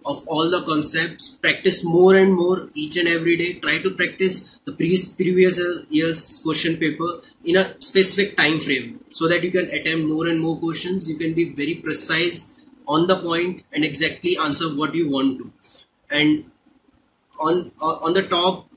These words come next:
the bio-, material that is provided by Biotechnica, all the aim net series, quizzes, and weekly tests, they are very good and they are very helpful in help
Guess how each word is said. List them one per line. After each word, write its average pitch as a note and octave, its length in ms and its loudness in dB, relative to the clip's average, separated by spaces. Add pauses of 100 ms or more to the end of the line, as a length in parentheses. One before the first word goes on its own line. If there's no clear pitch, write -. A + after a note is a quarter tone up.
the E3 220 -4
bio-, - 260 0
material F3 360 0
that E3+ 120 -2
is F3+ 120 -2
provided E3 500 -2
by D#3+ 160 0
Biotechnica, D#3 960 -2
all D3 220 -4
the D#3+ 200 -6 (460)
aim D3+ 200 4
net D#3 180 2
series, D3 480 -2
quizzes, D#3+ 640 0 (280)
and D3+ 220 0
weekly E3+ 320 0
tests, C3+ 240 -2
they D#3 100 0
are D#3+ 80 0
very D#3 540 0
good F3+ 360 -4
and D3+ 320 -2
they D3+ 80 -2
are D#3+ 120 0
very E3 320 2
helpful D3+ 520 -2
in E3 300 -2 (160)
help C#3+ 160 -2